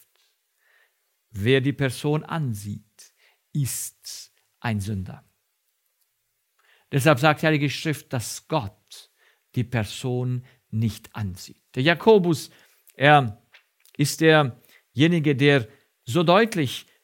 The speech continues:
macht, wie schlimm das ist, dass man den anderen oder dass man einen höher achtet und den anderen niedriger.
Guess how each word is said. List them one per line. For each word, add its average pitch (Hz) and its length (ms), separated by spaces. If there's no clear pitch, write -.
macht, 147 680
wie 147 160
schlimm 175 600
das 127 300
ist, - 600
dass 135 300
man 139 440
den 131 280
anderen 135 760
oder 120 160
dass 113 240
man 120 360
einen 143 600
höher 190 360
achtet 107 500
und 107 140
den 110 140
anderen 107 680
niedriger. 101 640